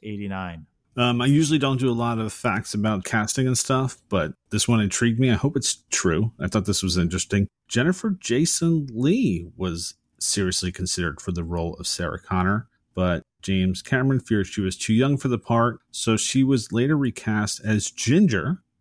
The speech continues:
Speaker 2: but unfortunately had to be replaced at the last minute by Bess Moda.
Speaker 1: Huh. That's cool, man. I th-, she would have been great.
Speaker 2: Yeah, I thought she would have worked.
Speaker 1: I think she would have been great.
Speaker 2: But it's funny, but she would have seemed more closer to the age of Sarah Connor than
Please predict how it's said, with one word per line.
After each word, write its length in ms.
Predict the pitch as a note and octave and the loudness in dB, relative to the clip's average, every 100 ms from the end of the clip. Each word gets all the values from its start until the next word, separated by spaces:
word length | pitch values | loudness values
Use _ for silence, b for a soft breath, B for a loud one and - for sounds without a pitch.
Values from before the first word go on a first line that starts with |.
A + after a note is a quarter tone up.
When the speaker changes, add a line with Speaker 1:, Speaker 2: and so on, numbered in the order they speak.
| _ | _
Speaker 2:
but 220 | G2+ F#2+ - | 0 0 2
unfortunately 560 | G2 - G2 - E2+ | 0 2 0 2 0
had 120 | F#2+ | 2
to 60 | F2+ | 0
be 280 | F2 F2 E2+ | 2 0 0
replaced 560 | D2 E2+ - F2 - | -2 -4 -2 -2 -2
at 100 | - | -6
the 80 | - | -6
last 320 | D#2 E2 - | -6 -4 -4
minute 240 | E2+ E2 - _ - | -4 -4 -6 _ -6
by 320 | D2 G1+ F2 _ - | -4 -4 -8 _ -4
Bess 380 | D2+ - - - | -2 0 -4 -4
Moda. 400 | F2+ F#2 F#2 E2+ - _ _ | -4 -4 -6 -8 -10 _ _
Speaker 1:
Huh. 400 | - A#3+ E3 - _ _ _ _ | -12 -6 -6 -8 _ _ _ _
That's 280 | D#3 G#3 - | -2 0 -4
cool, 440 | - D3 C#4 C#4 | -2 -2 -2 -4
man. 420 | G2 G#2+ B2+ F#3 - _ _ - | -4 -2 -2 -4 -12 _ _ -6
I 80 | C3+ | -6
th-, 100 | - | -4
she 140 | F#3 | -2
would 120 | A3+ | 0
have 60 | B2 | 0
been 120 | G#2+ | -2
great. 340 | A2 C#3 G#3 - _ _ - | -2 -2 -2 -6 _ _ 0
Speaker 2:
Yeah, 160 | C4+ | 2
I 40 | F3+ | 2
thought 180 | B3 - | 0 2
she 100 | F#3 | 2
would 120 | G2+ | 4
have 60 | |
worked. 240 | F#2+ A2+ - _ | 2 0 -4 _
Speaker 1:
I 140 | A#2+ B2 | -10 -8
think 180 | D3 | -8
she 160 | A2 C#3 | -8 -8
would 120 | A#2 | -8
have 60 | G#2 | -6
been 120 | G#2 | -6
great. 280 | G#2 G#2+ - _ _ _ | -6 -6 -8 _ _ _
Speaker 2:
But 100 | B2 | -4
it's 100 | A#2 | -4
funny, 220 | - D#3 | -2 -2
but 200 | B2 A2 | 0 -2
she 140 | - C#3 | -2 0
would 100 | C3+ | 0
have 60 | |
seemed 240 | - C3+ B2 | 0 2 2
more 180 | B2 A#2+ | 2 0
closer 420 | - B2 - A#2 | 0 0 0 -2
to 140 | A#2 | -2
the 140 | G2+ G2+ | -2 -2
age 220 | A2+ A2 | -2 -4
of 60 | - | -6
Sarah 280 | A#2 A2 | -4 -4
Connor 360 | G2 A#2 B2+ A2+ | -4 -4 -2 -4
than 420 | F2+ F#2 F#2+ G2 | -4 -4 -4 -6